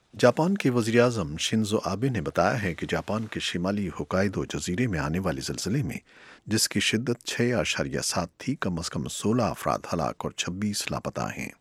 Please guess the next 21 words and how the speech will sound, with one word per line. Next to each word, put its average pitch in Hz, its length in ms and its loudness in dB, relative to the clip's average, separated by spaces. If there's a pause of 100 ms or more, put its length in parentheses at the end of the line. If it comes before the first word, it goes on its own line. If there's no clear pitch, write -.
(800)
امدادی 123 340 8
کارکن 120 400 4
بلڈوزرز 104 760 0
اور 76 260 2 (100)
کتوں - 320 -2
کی - 140 -8
مدد 73 240 -2
سے - 180 -2
جمعے 101 320 0
کے - 100 -6
روز 62 200 -4 (500)
زندہ 110 320 4
بچ 87 240 0
جانے 76 180 -2
والوں 85 280 -2
کو - 120 -6
تلاش 76 360 -2
کرنے 76 280 -2
کے 101 140 -8
لیے 85 240 -2
مٹی 95 520 -2